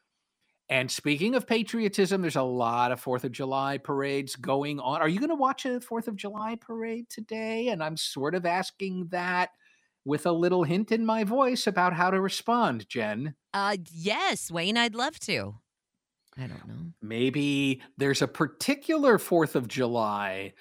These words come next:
Speaker 1: parade that you would wanna watch, but
Speaker 2: Mm.
Speaker 1: don't say which one.
Speaker 2: Mm, ugh, okay.
Speaker 1: Because at nine thirty, we have a special guest who is a grand marshal.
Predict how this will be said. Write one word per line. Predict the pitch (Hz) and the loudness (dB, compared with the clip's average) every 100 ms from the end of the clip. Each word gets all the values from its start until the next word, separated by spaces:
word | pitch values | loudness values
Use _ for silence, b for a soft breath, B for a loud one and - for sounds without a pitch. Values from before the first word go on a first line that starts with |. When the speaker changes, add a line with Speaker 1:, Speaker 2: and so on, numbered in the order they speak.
| b b b | b b b
Speaker 1:
parade | - 127 104 104 101 98 | -6 -4 -2 0 -2 -2
that | 101 - | -6 -4
you | 113 | -2
would | 104 98 | -2 -2
wanna | 98 95 92 | -4 -2 -4
watch, | 92 90 87 82 120 - | -6 -6 -4 -2 -2 0
but | - | 6
Speaker 2:
Mm. | 202 | 10
Speaker 1:
don't | 254 254 | 10 10
say | 277 254 | 10 10
which | 247 247 | 8 6
one. | 247 180 95 208 _ _ 165 | 6 6 2 -12 _ _ -10
Speaker 2:
Mm, | 156 156 127 | -6 -4 -4
ugh, | 110 - - - | -6 -10 -14 -10
okay. | 135 135 | -4 -2
Speaker 1:
Because | 139 135 - 240 254 214 147 135 135 147 | -2 -2 4 10 12 12 12 10 4 2
at | 127 | 0
nine | 131 160 208 202 | 2 4 4 4
thirty, | 208 208 147 | 6 6 6
we | 131 131 | 2 4
have | 139 | 4
a | 131 | 4
special | - 156 147 160 | 0 0 0 -2
guest | 120 139 117 - | -2 -2 -2 -4
who | 123 | -2
is | 117 117 | -2 -4
a | |
grand | 104 117 123 156 139 | -4 -2 0 0 -2
marshal. | 139 143 139 - 85 | -2 -2 -2 -4 -8